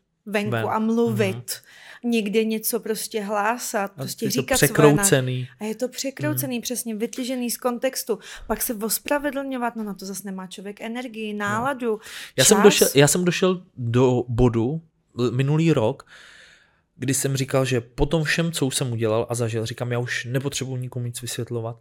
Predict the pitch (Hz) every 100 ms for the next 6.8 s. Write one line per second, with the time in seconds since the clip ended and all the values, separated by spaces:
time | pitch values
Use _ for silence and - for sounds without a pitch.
0 | - 117 117 117 117 113 - 123 127 117
1 | 117 117 110 - 120 131 104 123 120 120
2 | 113 110 110 190 - - 110 107 104 -
3 | 151 151 117 123 - 135 117 117 107 110
4 | 131 - 110 - 117 123 139 139 143 143
5 | _ - - 117 120 135 131 - - -
6 | - 120 113 123 123 123 123 117